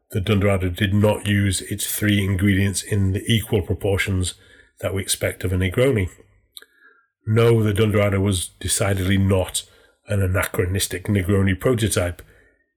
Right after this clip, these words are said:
It was different enough to merit its own place in history, but it does serve to illustrate the point that this combination of ingredients was kind of inevitable, not just because they go so well together, but because that was how bartenders were creating drinks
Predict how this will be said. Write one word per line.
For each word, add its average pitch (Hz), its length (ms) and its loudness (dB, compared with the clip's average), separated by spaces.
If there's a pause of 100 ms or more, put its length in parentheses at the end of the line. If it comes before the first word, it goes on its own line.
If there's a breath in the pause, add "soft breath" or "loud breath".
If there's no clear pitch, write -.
(100)
It 90 100 -10
was 98 220 -4
different 110 420 0
enough 101 360 4
to 101 120 0
merit 95 360 2
its - 160 -6
own 101 300 2
place 92 300 0
in 98 120 -2
history, 104 440 -2 (640 soft breath)
but 113 120 2
it 98 160 -2
does 120 240 4
serve 104 320 2
to - 200 -6
illustrate 104 360 0
the 98 60 -4
point 127 420 0 (480 soft breath)
that 101 160 -4
this 110 160 0
combination 107 560 2
of 98 40 2
ingredients 101 600 0 (280)
was 107 200 2
kind 101 260 0
of 95 80 0
inevitable, 101 640 0 (760 soft breath)
not 110 240 0
just 98 180 0
because 98 280 -2
they 98 120 0
go 98 280 0
so 98 180 0
well 95 180 0
together, 113 460 0 (420 soft breath)
but 101 120 -6
because 101 340 0
that 107 380 -2
was 104 160 0
how 104 280 0
bartenders 98 600 0
were 101 80 0
creating 101 500 0
drinks 95 400 -2